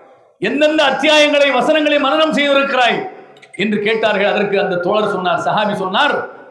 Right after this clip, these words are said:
"இன்னென்ன அத்தியாயங்களை மனப்பாடம் செய்திருக்கிறேன்." "அப்படியானால் அந்த அத்தியாயங்களை அந்த பெண்ணுக்கு நீ கற்றுக் கொடுப்பாயா?"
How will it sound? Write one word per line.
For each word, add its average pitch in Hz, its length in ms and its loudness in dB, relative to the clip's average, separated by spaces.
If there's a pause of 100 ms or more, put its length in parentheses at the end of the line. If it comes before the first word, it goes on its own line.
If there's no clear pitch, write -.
"இன்னென்ன 240 320 0
அத்தியாயங்களை 233 440 0
மனப்பாடம் 202 480 0
செய்திருக்கிறேன்." 175 520 -4
"அப்படியானால் 208 580 0 (480)
அந்த 240 300 -2
அத்தியாயங்களை 269 680 2
அந்த 240 300 0
பெண்ணுக்கு 269 500 -2
நீ 247 120 -2
கற்றுக் 220 400 -2
கொடுப்பாயா?" 254 720 2